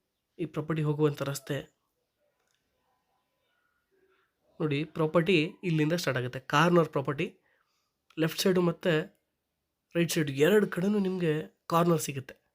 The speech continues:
ಒಳ್ಳೆ ಕಂಡೀಷನ್ ಆಗಿರೋ ತೋಟ. ಹಾಗೆ ವೀಕ್ಷಕರು, ನಿಮ್ಗೆ ಮೊದಲೇ ಹೇಳ್ಬಿಡ್ತೀನಿ ಪ್ರೈಸ್ ಬಗ್ಗೆ. ಈ ಪ್ರಾಪರ್ಟಿಗೆ ಎಕರೆಗೆ ಐವತ್ತು ಲಕ್ಷ ಫೈನಲ್ ಪ್ರೈಸ್ ಅಂತ ಹೇಳ್ತಿದ್ದಾರೆ. So, ಮೂರು ಎಕರೆ ಇದೆ, ಒಂದೂವರೆ ಕೋಟಿ ಆಗುತ್ತೆ.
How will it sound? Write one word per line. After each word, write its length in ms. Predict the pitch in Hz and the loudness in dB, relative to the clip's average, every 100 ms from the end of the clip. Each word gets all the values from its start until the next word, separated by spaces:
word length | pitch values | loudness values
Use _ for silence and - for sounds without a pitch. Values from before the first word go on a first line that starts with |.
| _ _ _ _ _ _ _ _ _ _ _ _ _ _ _ _ _ _ _ _ _ | _ _ _ _ _ _ _ _ _ _ _ _ _ _ _ _ _ _ _ _ _
ಒಳ್ಳೆ 340 | - 147 185 190 | -2 2 4 4
ಕಂಡೀಷನ್ 440 | 185 170 175 170 | 2 2 2 2
ಆಗಿರೋ 200 | 160 156 | 2 2
ತೋಟ. 240 | 156 151 151 147 - _ _ 160 | 0 -2 -4 -6 -10 _ _ -4
ಹಾಗೆ 300 | 170 160 170 | 0 0 0
ವೀಕ್ಷಕರು, 460 | 156 156 175 175 | 0 0 -4 -2
ನಿಮ್ಗೆ 200 | 165 160 | 0 2
ಮೊದಲೇ 280 | 147 143 165 | 2 2 4
ಹೇಳ್ಬಿಡ್ತೀನಿ 420 | 175 165 156 151 | 4 2 0 -2
ಪ್ರೈಸ್ 300 | 151 151 156 | 0 0 2
ಬಗ್ಗೆ. 420 | 151 147 135 - _ _ - _ _ _ _ - | 0 -2 -4 -8 _ _ -20 _ _ _ _ -4
ಈ 60 | |
ಪ್ರಾಪರ್ಟಿಗೆ 460 | 180 202 190 180 175 | 2 2 2 4 2
ಎಕರೆಗೆ 280 | - 175 175 | 2 0 2
ಐವತ್ತು 400 | 151 170 170 160 | 4 2 0 -2
ಲಕ್ಷ 160 | - | -4
ಫೈನಲ್ 400 | 175 151 160 170 | -4 2 4 4
ಪ್ರೈಸ್ 220 | 156 151 | 2 2
ಅಂತ 140 | 151 139 | 0 -2
ಹೇಳ್ತಿದ್ದಾರೆ. 400 | 147 135 139 160 | -4 -4 -4 -2
So, 180 | 165 170 | 0 0
ಮೂರು 320 | 143 165 175 | 2 2 2
ಎಕರೆ 240 | 156 160 | 2 2
ಇದೆ, 280 | 156 196 - | 4 2 -2
ಒಂದೂವರೆ 340 | 143 156 156 | 0 4 2
ಕೋಟಿ 280 | 156 156 151 | 2 -2 -2
ಆಗುತ್ತೆ. 320 | 139 135 - | -2 -4 -8